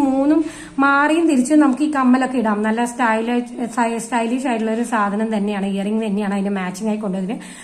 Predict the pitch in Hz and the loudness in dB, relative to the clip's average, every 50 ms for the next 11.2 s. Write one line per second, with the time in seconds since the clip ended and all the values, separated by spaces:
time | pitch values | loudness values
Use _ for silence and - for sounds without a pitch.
0 | - - - 226 262 254 - 233 220 226 226 233 - 320 302 277 277 294 294 262 | -18 -6 -2 -2 -2 -2 -2 -4 -4 -4 -4 -4 -4 -2 -2 -2 -2 -2 -2 -2
1 | 226 208 208 202 233 214 202 202 - 214 202 220 214 208 190 196 196 247 277 226 | -2 -2 -4 -4 -2 -4 -4 -4 -4 -4 -4 -2 -2 -2 -2 -2 -2 -2 -2 -2
2 | 202 220 214 214 190 185 175 170 196 190 190 202 226 254 262 247 226 226 240 - | -4 -4 -4 -4 -4 -4 -4 -6 -6 -6 -4 -4 -4 -2 -2 -2 -2 -4 -4 -4
3 | 233 202 202 202 196 - 294 294 247 202 185 196 208 214 233 233 220 208 214 214 | -4 -4 -2 -4 -4 -4 -2 0 0 0 0 -2 -2 -2 -2 -2 -2 0 0 0
4 | 196 190 185 175 - 214 - 208 185 185 180 - - 214 185 175 175 247 320 - | -2 -2 -4 -6 -8 -8 -6 -6 -4 -4 -4 -4 -6 -6 -4 -4 -4 -4 -4 -6
5 | - - - - - - - - - 240 269 262 240 226 214 214 220 - 247 214 | -10 -14 -16 -16 -18 -18 -6 -2 0 0 2 2 2 0 0 -2 -2 -2 -2 0
6 | 208 214 214 214 285 254 226 202 208 208 214 208 196 196 202 220 269 247 220 226 | 0 2 2 2 2 0 0 0 0 0 0 -2 -2 -2 -2 -2 -2 -2 -2 -2
7 | 233 240 254 277 302 311 330 349 370 - 254 214 233 240 240 247 254 247 - 311 | -2 -2 0 0 0 2 2 2 2 2 2 2 0 0 2 2 0 2 2 2
8 | 302 302 285 233 196 175 - 202 180 175 - - - - - - - - - - | 2 2 2 2 0 0 -2 -4 -6 -6 -10 -14 -20 -20 -20 -20 -20 -16 -6 -2
9 | 262 269 302 302 302 285 277 226 226 226 226 233 226 226 254 285 285 233 233 226 | 0 2 4 4 4 4 2 2 2 0 0 -2 0 0 -2 0 0 -2 -2 -2
10 | 208 214 220 220 233 233 214 254 247 302 294 302 233 196 190 185 - 254 240 214 | -2 -2 0 0 0 0 -2 -2 -2 -2 -2 0 -2 -2 -2 -2 -4 -2 -2 -2
11 | 196 202 254 | -2 -2 -2